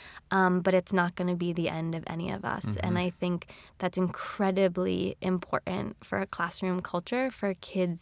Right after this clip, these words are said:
Speaker 1: to see the common humanity in everybody.
Speaker 2: You know, one of the other, uh, uh, ed talks was about, uh, Intrepid Academy
Speaker 1: Mm-hmm.
Speaker 2: and the des-,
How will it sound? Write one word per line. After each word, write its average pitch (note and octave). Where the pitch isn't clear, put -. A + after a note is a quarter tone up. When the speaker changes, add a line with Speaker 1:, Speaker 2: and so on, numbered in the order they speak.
Speaker 1:
to F#3
see F3
the F3
common E3+
humanity F3+
in G#3
everybody. -
Speaker 2:
You B2+
know, A2+
one A#2
of G#2+
the G#2
other, G#2+
uh, F2
uh, G2
ed G#2+
talks G2
was F#2+
about, F2+
uh, F2
Intrepid G#2
Academy E2
Speaker 1:
Mm-hmm. G#3+
Speaker 2:
and G#3
the G#2+
des-, G2+